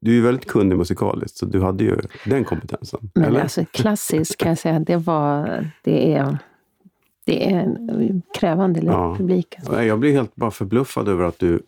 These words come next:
Speaker 1: modet av att plötsligt bara... Ja, men P två söker någon som kan presentera livesändningar från Metropolitan. Men det är ju lite du. Du har ju kastat dig in i... Du är ju lite så här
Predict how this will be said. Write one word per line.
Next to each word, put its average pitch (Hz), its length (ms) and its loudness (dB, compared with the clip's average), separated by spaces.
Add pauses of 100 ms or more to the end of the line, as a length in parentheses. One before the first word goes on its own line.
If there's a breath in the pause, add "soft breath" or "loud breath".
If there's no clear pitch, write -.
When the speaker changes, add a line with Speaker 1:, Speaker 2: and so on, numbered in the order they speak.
(120)
Speaker 1:
modet 131 600 4 (100)
av 85 320 2 (100)
att 85 180 -4 (800 soft breath)
plötsligt 98 380 -2
bara... 85 400 0
Ja, 117 100 0
men 107 180 -2
P 107 160 0
två 104 180 -2
söker 85 280 0
någon 82 140 2
som 82 160 -6
kan 80 140 -4
presentera 78 340 0
livesändningar 82 680 0
från 85 160 0
Metropolitan. 85 760 0 (800 soft breath)
Men 113 220 2
det 107 80 2
är 135 80 6
ju 185 120 6
lite 185 220 2
du. - 300 -2
Du 95 100 2
har 113 80 4
ju 131 60 0
kastat 120 420 -4
dig 95 100 2
in 139 260 4
i... 101 240 2
Du 107 260 2
är 139 60 6
ju 160 160 4
lite 170 200 0
så 98 120 0
här 92 240 -2